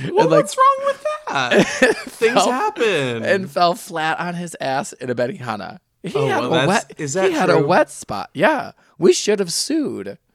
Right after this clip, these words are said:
Speaker 2: There's still time. You have within, I think there, there's, like, a, a s-, um, a, a, what's the timeline that you can probably still sue? I would, I would advise. Look into
Speaker 1: <laughs>
Speaker 2: it.
Speaker 1: What's the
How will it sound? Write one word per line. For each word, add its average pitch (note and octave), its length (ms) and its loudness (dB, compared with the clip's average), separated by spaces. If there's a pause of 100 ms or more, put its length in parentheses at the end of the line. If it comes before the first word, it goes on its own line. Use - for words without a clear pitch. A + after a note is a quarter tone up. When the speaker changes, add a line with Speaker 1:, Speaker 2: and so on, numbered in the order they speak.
(640)
Speaker 2:
There's F3 220 -4
still G#3+ 220 0
time. G#3+ 460 -12
You E3 140 -2
have G3 140 0
within, G3+ 340 0
I E3+ 120 -6
think A3 280 -8
there, F#3+ 160 -2
there's, E3+ 300 -6
like, E3+ 180 -4
a, D3 260 -2
a - 40 -10
s-, C#3+ 160 -10 (100)
um, B2+ 440 -6 (120)
a, C#3+ 180 -8 (300)
a, B2+ 280 -4 (160)
what's D#3 220 -14
the F#3 160 -6 (160)
timeline F#3+ 600 -6
that F#3 140 -12
you B3 100 -14
can C4+ 220 -10
probably G#3+ 300 -12
still D#3 220 -12
sue? - 260 -12
I A#2+ 80 -10
would, C#3+ 260 -10
I C3+ 100 -8
would C#3+ 120 -8
advise. C3 560 -14
Look E3 180 -8
into E3 180 -8
Speaker 1:
<laughs> - 80 -2
Speaker 2:
it. - 80 -16 (300)
Speaker 1:
What's D#3 300 0
the C#3+ 520 -4